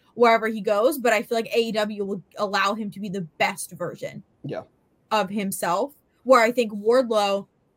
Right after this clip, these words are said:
Speaker 1: almost gives me, like, a basic ass John Cena vibe where he could just go to W W E and he could still be him and, like,
Speaker 2: Mm-hmm.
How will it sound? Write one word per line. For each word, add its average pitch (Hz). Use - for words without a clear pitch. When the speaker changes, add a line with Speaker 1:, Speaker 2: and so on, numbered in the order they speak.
Speaker 1:
almost 277
gives 247
me, 262
like, 233
a 214
basic 214
ass 208
John 202
Cena 208
vibe 240
where 226
he 226
could 220
just 190
go 196
to 196
W 196
W 180
E 180
and 185
he 202
could 175
still 185
be 175
him 185
and, 170
like, 135
Speaker 2:
Mm-hmm. -